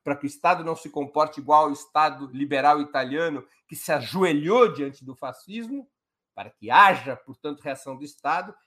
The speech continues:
é fundamental a pressão social, a pressão das ruas, ao mesmo tempo em que as organizações populares tomam suas próprias medidas de segurança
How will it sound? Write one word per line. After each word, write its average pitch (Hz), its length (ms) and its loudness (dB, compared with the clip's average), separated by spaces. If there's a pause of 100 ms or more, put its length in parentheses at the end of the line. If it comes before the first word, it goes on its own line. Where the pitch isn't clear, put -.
(140)
é 220 140 0
fundamental 170 880 -4
a 170 100 -2
pressão 180 560 -12
social, 151 720 -4 (200)
a 127 100 -10
pressão 170 580 -10 (180)
das 147 280 -8
ruas, 113 420 -18 (140)
ao 165 160 -2
mesmo 117 380 -12
tempo 120 520 -18 (300)
em 143 140 -6
que 147 80 -6
as 127 140 -4
organizações 127 640 -10
populares 123 880 -10 (140)
tomam 180 500 6
suas 185 420 -10
próprias 165 540 -2
medidas 156 580 -10
de 156 120 -14
segurança 156 800 -8